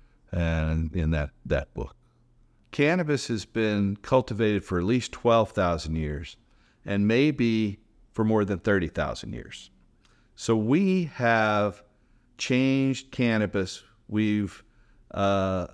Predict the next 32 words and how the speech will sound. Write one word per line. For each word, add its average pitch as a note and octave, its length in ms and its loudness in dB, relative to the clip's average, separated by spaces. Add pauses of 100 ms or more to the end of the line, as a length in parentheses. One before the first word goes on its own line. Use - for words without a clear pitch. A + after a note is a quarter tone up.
(200)
altered A#2+ 500 4
its G2 160 -2
structure, A2+ 880 0 (840)
picked - 280 -2
out B2 200 4
the F2+ 100 -2
attributes A2+ 640 0
that E2 140 -2
we A2 180 0
like, G#2 460 0
and, F2 400 -2 (440)
uh, F2+ 340 -4 (280)
now, C#3 560 0 (600)
uh, A2 520 0 (140)
cannabis D3 460 0
has A2 120 -4
also C#3 240 2
changed C#3 440 0
us. - 400 -2 (100)
We've D3 320 2
co-evolved C3 600 2
with C3+ 140 -2
cannabis, B2+ 520 -2
and F#2 140 -4
cannabis B2+ 480 -2
has G2 120 -6
co-evolved A2+ 640 0
with G2 140 -4
us. G#2+ 360 2 (100)
The F#2 120 -4
idea A2+ 520 2
that F#2 300 -4